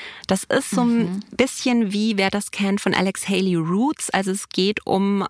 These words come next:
Speaker 1: eine Familiengeschichte von, äh, Afrika nach Amerika in sieben Generationen. Aber bei Heimkehren ist es eben nicht nur diese amerikanische Familie,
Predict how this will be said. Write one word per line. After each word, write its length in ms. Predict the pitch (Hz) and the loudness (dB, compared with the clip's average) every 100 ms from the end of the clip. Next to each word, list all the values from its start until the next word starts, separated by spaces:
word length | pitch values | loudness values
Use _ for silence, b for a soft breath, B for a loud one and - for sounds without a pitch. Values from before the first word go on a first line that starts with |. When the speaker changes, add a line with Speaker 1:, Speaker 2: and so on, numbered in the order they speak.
| - | -2
Speaker 1:
eine 520 | 170 175 175 165 170 | -2 0 -2 -2 -4
Familiengeschichte 1160 | - 185 214 240 226 226 - 202 202 196 196 | -2 0 0 0 0 -2 -4 -4 -4 -4 -4
von, 460 | 202 - 175 170 175 - | -6 -4 0 0 -2 -2
äh, 220 | - 165 - | 0 2 2
Afrika 540 | 185 - - - 180 | -2 -4 -8 -2 0
nach 320 | 175 151 160 - B B B | 0 0 -2 -8 B B B
Amerika 500 | - 175 185 214 - 185 | -2 0 0 -2 -4 -2
in 160 | 196 | -2
sieben 220 | 185 208 | 0 -2
Generationen. 1120 | 185 165 170 165 160 - - 170 185 226 254 262 B B B B _ - | -2 -2 -2 -2 -6 -6 -4 -2 0 0 -2 -4 B B B B _ 4
Aber 360 | 170 196 196 | 6 6 4
bei 200 | 190 170 | 2 0
Heimkehren 640 | 160 170 175 262 - 254 247 | 0 0 0 0 -2 -2 -2
ist 120 | 190 | -2
es 140 | 202 | -4
eben 420 | - 180 185 185 190 | -2 0 2 2 2
nicht 380 | 214 - - | 0 -4 -4
nur 360 | 214 214 208 202 | 0 2 2 0
diese 380 | 202 180 - - | -2 -4 -2 -2
amerikanische 1300 | 170 165 - - - 170 202 262 254 - 247 240 247 | -2 -2 -4 -6 0 2 2 0 -2 -2 -2 -2 -4
Familie, 720 | - - 226 240 254 247 240 | -4 -2 0 0 0 0 -2